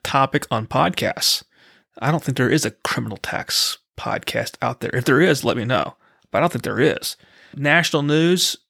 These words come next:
especially about the reality show defendants, the Chrisleys,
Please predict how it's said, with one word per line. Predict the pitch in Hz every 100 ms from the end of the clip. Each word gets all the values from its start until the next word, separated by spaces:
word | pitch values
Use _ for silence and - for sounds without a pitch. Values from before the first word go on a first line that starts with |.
| _
especially | - - 165 151
about | 143
the | 110
reality | 113 117 123 120
show | 139 131
defendants, | 123 135 135 131
the | 131
Chrisleys, | - 139 - 151 143